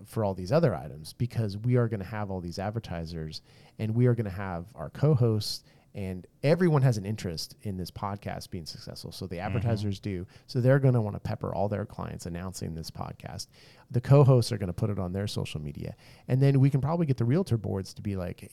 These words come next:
Speaker 1: 'cause they're, everyone is looking for content, right? To, to send out in their newsletters,
Speaker 2: Totally.
Speaker 1: to send out everywhere.
Speaker 2: Mm-hmm.
Speaker 1: So they're gonna be able to promote this, 'cause it's not then just like,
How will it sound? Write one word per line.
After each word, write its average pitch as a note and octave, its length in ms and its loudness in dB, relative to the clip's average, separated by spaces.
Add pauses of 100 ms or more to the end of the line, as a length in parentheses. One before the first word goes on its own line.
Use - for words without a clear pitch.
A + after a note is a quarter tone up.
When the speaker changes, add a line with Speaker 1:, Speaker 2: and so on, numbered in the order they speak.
Speaker 1:
'cause D3+ 140 8
they're, - 180 2
everyone F#3 360 6
is A#2 120 8
looking C3 240 8
for F2+ 120 -4
content, G#2 460 -4
right? E2 320 -6
To, F2 240 -2
to F2+ 300 -6
send G2 240 -2
out F2+ 200 0
in E2 80 -6
their E2 100 -4
newsletters, D#2+ 580 -6
Speaker 2:
Totally. G#2 140 -2
Speaker 1:
to G#2+ 60 0
send F#2 180 -2
out E2+ 160 -6
everywhere. G#2 360 0
Speaker 2:
Mm-hmm. - 80 -10 (420)
Speaker 1:
So G#2+ 280 2
they're C3+ 280 6
gonna D3 180 4
be A#2 120 4
able G2+ 160 -2
to - 100 -10
promote B2 360 0
this, F2+ 200 -6
'cause C3 160 2
it's C3 140 -2
not C#3 240 0
then B2+ 180 6
just A#2 240 -2
like, F#2 240 -6